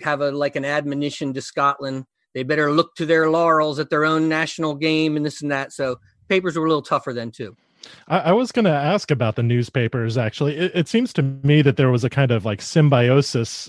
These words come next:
Speaker 2: between the newspapers and these challenge match golfers in,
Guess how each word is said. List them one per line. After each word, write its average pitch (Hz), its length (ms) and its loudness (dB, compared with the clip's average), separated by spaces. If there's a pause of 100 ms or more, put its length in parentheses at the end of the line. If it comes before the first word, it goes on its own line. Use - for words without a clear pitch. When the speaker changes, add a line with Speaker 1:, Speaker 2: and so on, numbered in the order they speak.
Speaker 2:
between 135 760 2 (520)
the 131 360 4
newspapers 127 1160 2 (220)
and 123 680 2
these 120 640 0 (120)
challenge 139 440 2
match 120 520 0
golfers 104 840 -2 (760)
in, 135 260 0